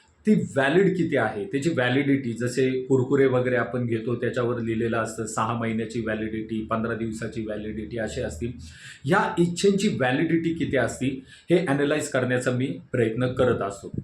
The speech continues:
आणि ती व्हॅलिडिटी ॲनलाइज झाली की मग पुढं, अ,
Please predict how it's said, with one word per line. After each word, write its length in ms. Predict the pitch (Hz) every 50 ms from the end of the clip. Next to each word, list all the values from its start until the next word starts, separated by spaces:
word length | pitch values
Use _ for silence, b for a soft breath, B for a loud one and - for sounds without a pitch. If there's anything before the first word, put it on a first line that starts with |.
| - - -
आणि 340 | 120 127 135 139 139 139
ती 360 | 135 - - - - - 165 170
व्हॅलिडिटी 640 | 151 147 139 139 151 165 156 165 165 170 165 165
ॲनलाइज 480 | - 147 143 143 139 143 143 135 117 -
झाली 440 | 117 120 120 131 123 107 - - B B B B B -
की 60 | 170
मग 300 | 156 147 151 170 165 -
पुढं, 340 | 147 143 135 143 175 190 - - - -
अ, 360 | 127 123 117 117 120 120